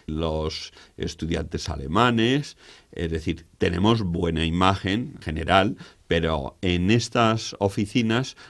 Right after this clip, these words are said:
nos dan una información muy específica de cuál es la oferta en cada universidad, en cada ciudad.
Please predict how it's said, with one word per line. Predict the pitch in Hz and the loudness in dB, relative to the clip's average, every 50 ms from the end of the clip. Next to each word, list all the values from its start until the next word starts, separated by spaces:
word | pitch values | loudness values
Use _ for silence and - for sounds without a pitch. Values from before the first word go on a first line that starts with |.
| - - | -10 -6
nos | 92 90 90 92 | -2 0 2 2
dan | 104 104 107 | 4 4 4
una | 104 110 117 | 4 4 2
información | 120 117 - - 107 104 98 98 - 92 85 85 | 2 0 0 0 0 0 0 0 0 -2 -2 0
muy | 90 104 113 | 2 2 0
específica | 110 113 - 104 104 - 123 113 - - 120 - 123 110 | 0 0 0 0 0 0 -2 -4 -4 -4 -2 0 0 0
de | 110 98 90 | 2 0 -2
cuál | - - 107 104 104 117 | 0 4 4 4 6 4
es | 117 113 | 4 2
la | 123 110 | 2 0
oferta | 107 101 - - 110 107 - - | 0 0 0 0 0 0 2 0
en | 113 117 | 0 0
cada | 113 98 90 | 0 0 -2
universidad, | 87 82 78 76 78 76 - - - 76 80 85 78 76 - - _ | 0 0 -2 -2 -2 -4 -6 -6 -6 -6 -6 -6 -6 -8 -12 -16 _
en | - 90 87 80 | -6 -6 -4 -4
cada | 80 76 71 69 | -4 -4 -6 -6
ciudad. | - - 71 69 71 - - | -8 -10 -10 -10 -10 -12 -16